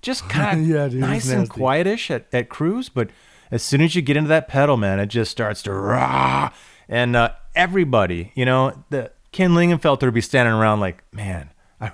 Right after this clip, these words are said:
Speaker 1: really love the sound of that car." You know, it, it doesn't matter who it is. It's got a great sound to it, but you gotta have a guy like Richard or a company like Magnaflow. Uh, you know, when you get out of the norms,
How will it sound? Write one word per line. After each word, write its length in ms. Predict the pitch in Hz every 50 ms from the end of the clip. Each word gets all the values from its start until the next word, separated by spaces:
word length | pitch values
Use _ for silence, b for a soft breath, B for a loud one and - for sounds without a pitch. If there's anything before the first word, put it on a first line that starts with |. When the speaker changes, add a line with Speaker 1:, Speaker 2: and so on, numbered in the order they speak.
| -
Speaker 1:
really 400 | - 117 107 110 127 131 117 107
love 260 | 95 101 107 104 101 92
the 80 | 98
sound 260 | - - 113 107 104
of 20 | 101
that 160 | 101 90 -
car." 280 | - - 110 98 90 - B B B B
You 100 | - 143
know, 120 | 143 156 160
it, 120 | 160 135
it 120 | 127 156 143
doesn't 240 | 202 208 190 190
matter 240 | 180 175 170 160 151
who 160 | 147 160 160
it 80 | 156 139
is. 240 | 147 147 139 123 110
It's 140 | 113 - -
got 160 | - 139 123
a 60 | 120
great 240 | 107 127 123 120 113
sound 280 | - 131 127 139 135 -
to 100 | 113 104
it, 40 | 92
but 180 | 95 107 101 - b b b b b b b
you 140 | - 127 131
gotta 340 | 110 139 135 131 139 165 156
have 180 | 147 147 139
a 40 | 135
guy 220 | 117 123 120 120 120
like 320 | 120 110 107 101 113 104
Richard 460 | 165 156 147 - 165 160 160 156 143
or 60 | 131
a 60 | 117 -
company 340 | - - 160 160 156 151
like 160 | 143 131 120 120
Magnaflow. 720 | 127 123 131 143 156 160 139 - - 131 120 117 113 101 B B B B B B B B B B
Uh, 400 | 120 120 120 117 117 110 107 - - _ _ _
you 80 | 139 131
know, 100 | 123 120
when 140 | 123 127
you 80 | 120 110
get 260 | 101 104 147 175 170 -
out 240 | 120 120 139 147
of 80 | 143 123
the 80 | 110 113
norms, 760 | 110 107 107 110 117 127 139 160 185 190 - - - -